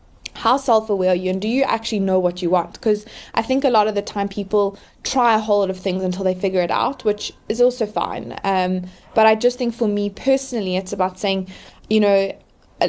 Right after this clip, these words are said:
I know there are certain things that I want, and there are certain things that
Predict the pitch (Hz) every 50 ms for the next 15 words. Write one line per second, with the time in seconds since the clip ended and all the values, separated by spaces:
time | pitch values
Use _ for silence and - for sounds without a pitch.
0 | - - - _ _ - _ _ - 226 220 220 214 214 220 226 233 233 226 214
1 | 214 208 202 - - 202 202 202 202 202 - - 233 214 214 220 214 208 208 208
2 | 190 196 185 185 170 - - 175 180 180 190 208 240 269 254 - - 202 196 202
3 | 190 - 202 196 - 202 196 185 - 208 196 190 190 190 185 - 185 180 180 180
4 | -